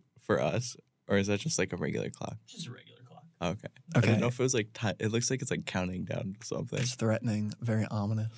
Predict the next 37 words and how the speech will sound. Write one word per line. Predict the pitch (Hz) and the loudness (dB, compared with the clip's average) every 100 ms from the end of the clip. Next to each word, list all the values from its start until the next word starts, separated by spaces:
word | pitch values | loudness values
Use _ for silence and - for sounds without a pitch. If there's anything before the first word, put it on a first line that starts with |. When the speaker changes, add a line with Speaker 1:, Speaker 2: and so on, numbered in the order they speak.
| - - | -14 6
Speaker 3:
How, | 151 | 8
how | 165 143 | 8 6
long | 185 196 | 6 6
have | 139 | 6
we | 135 | 6
been | 117 | 6
going | 120 156 | 6 4
for? | - 135 - - - _ _ _ _ _ | 2 -4 -6 -14 -20 _ _ _ _ _
Speaker 2:
Uh, | - 127 127 131 135 135 | -16 -14 -12 -14 -20 -16
about | 131 127 | -8 -6
forty | 151 160 | -6 -8
minutes. | 170 - - - | -10 -16 0 8
Speaker 3:
Really? | 143 151 160 160 180 226 277 302 311 285 _ - _ _ - | 10 12 12 12 10 10 8 8 6 0 _ -8 _ _ -8
Speaker 1:
That's | - - | -8 -8
crazy. | - - - - 110 | -8 -6 -6 -6 -4
Speaker 3:
Wow. | 330 359 285 277 269 269 254 220 160 120 107 110 127 - - - _ | 4 6 8 6 6 4 4 4 4 4 2 2 0 -6 -20 -20 _
Time | - - 139 175 214 220 | -2 4 6 8 6 4
flies, | 214 - - 101 110 131 120 101 | 4 2 2 4 6 6 6 2
man. | 98 98 98 98 104 | 2 0 0 0 0
Speaker 1:
Yeah. | 110 - - - _ | -2 -4 -10 -16 _
Speaker 3:
That | - | 4
is | 147 98 | 4 4
crazy. | - - 117 131 107 - - 131 - - | 0 2 6 6 6 0 -4 -6 -6 2
Okay, | 147 151 | 6 8
we | 131 | 8
do | 135 | 6
have | - | 4
to | |
wrap | 110 107 | 0 0
it | |
up, | 110 | -2
though. | - - 131 - | -2 -6 -8 -4
Speaker 1:
We've | 101 98 | -2 0
got, | 90 80 62 - - _ _ _ - | 0 2 0 -4 -16 _ _ _ -10
Speaker 2:
Yeah. | - | -10
Speaker 1:
<sighs> | - - - _ _ _ _ _ _ - | -10 -14 -20 _ _ _ _ _ _ -14
yeah. | - - | -10 -10